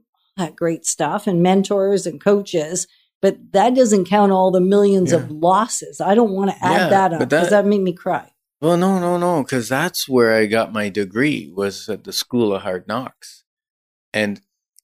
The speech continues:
Speaker 2: you know, they say you can get, you, by reading, by reading the fine print,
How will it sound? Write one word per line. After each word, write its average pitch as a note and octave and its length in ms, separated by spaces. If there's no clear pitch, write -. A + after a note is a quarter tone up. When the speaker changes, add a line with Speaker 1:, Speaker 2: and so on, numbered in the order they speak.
Speaker 2:
you B2 80
know, B2+ 140
they A#2+ 140
say D3 260
you D3+ 240
can A#2+ 220
get, A2+ 280
you, A#2 340
by A#2+ 160
reading, C3+ 600
by A#2 220
reading D#3+ 540
the D3+ 80
fine A#2+ 340
print, B2 420